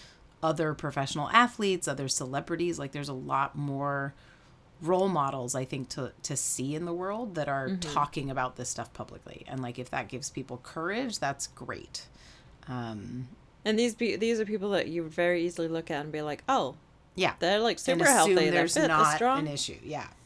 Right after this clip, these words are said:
Speaker 1: Yeah.
Speaker 2: But I do want you to know that there is light at the end of the tunnel,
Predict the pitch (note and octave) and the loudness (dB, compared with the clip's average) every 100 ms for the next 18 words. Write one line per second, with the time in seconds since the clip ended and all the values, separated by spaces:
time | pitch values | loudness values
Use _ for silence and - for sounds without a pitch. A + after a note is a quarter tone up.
0 | - C#3 A#2 - - - G3+ A3+ A3+ C4 | -20 -16 -16 -16 -20 -2 6 8 10 8
1 | C#4+ D4 D4 C#4 B3+ C4 C4+ A#3 G3+ G3+ | 6 6 4 2 0 4 6 6 2 2
2 | G3 G3 F#3 F#3 F#3 - G3 F#3 F3+ F3 | 2 2 2 4 2 0 -4 -2 -2 -2
3 | E3 F#3 E3 C#3+ | -2 -2 -4 -6